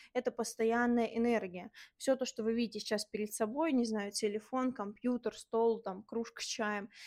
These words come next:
это все тоже есть энергия. И медитация, любые духовные практики, они направлены на то, чтобы привести в гармонию энергию. То есть сделать так, чтобы, а, все вот <laughs> наши электроны и атомы, они звучали в едином тоне,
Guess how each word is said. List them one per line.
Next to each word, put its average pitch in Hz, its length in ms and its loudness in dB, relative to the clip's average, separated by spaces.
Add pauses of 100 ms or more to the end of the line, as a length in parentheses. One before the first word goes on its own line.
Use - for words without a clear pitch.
(160)
это 277 220 -2
все 262 180 -6
тоже 262 320 0
есть 226 300 -2
энергия. 196 400 -8 (340)
И 254 460 2
медитация, 247 640 0
любые 233 280 0
духовные 233 420 -2
практики, - 420 -4
они 247 160 4
направлены 247 500 2
на 226 140 2
то, 320 300 0
чтобы 233 760 4
привести 233 460 -4
в - 20 -6
гармонию 226 520 4
энергию. 196 480 0 (380)
То 240 140 6
есть 196 300 0
сделать 214 420 2
так, 311 220 0
чтобы, 220 640 2
а, 202 240 -2
все 254 220 6
вот 220 180 4
<laughs> 254 180 2
наши - 220 -6
электроны 220 640 0
и - 20 -8
атомы, 233 520 -4
они 240 400 0
звучали 220 640 -4
в 196 60 -8
едином 196 640 -4 (100)
тоне, 196 380 0